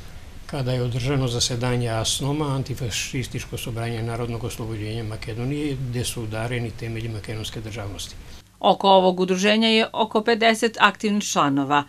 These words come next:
Speaker 2: a statistika beleži tri stotine Makedonaca u Pirotu. Aktivni su u svim manifestacijama koje se organizuju u Srbiji.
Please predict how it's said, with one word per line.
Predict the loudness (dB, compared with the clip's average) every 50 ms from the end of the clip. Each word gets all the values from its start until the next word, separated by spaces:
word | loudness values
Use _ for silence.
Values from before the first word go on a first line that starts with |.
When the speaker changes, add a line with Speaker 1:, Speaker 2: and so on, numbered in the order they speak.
| -4 -18 -6 2
Speaker 2:
a | 4 4 6
statistika | 6 4 0 2 0 0 0 -2 0 0 0 2
beleži | 4 4 4 6 4 4 2 0 -2
tri | 0 0 2 2 2
stotine | 2 2 2 0 2 2 0 0 2 2
Makedonaca | 0 0 -2 -4 -2 0 2 2 4 2 2 0 0 -2 -2 -2
u | -2 -4
Pirotu. | -4 -4 -4 -4 -4 -6 -10 -8 -6 -6 -6 -8 -12 -20 -20 -20 -6 0
Aktivni | 4 4 4 2 0 -4 -2 -2 -2 -2
su | -2 -2 0 0
u | 0
svim | 0 0 2 4 4 4 2 0 -6 -20 -20 _ _ _ 0
manifestacijama | 2 4 4 4 4 4 2 4 8 8 8 8 8 6 4 4 4 4 4 4 2 2
koje | 2 2 4 4 4
se | 2 2 2
organizuju | 4 4 4 4 2 4 4 4 2 2 0 0 2 2 0 -2 -4
u | -6
Srbiji. | -8 -8 -8 -8 -10 -10 -10 -12 -10 -10 -10 -12